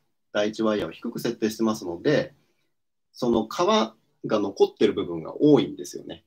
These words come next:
だからそもそも他のリード、普通のこの表皮の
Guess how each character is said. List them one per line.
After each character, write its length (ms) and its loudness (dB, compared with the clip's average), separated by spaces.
だ 120 -4
か 80 0
ら 60 -4
そ 240 -2
も 160 2
そ 200 0
も 360 2
他 260 2
の 120 6
リ 220 4
ー 20 4
ド、 380 6
普 140 -14
通 280 0
の 320 2
こ 100 -2
の 200 -2
表 200 4
皮 420 0
の 220 -8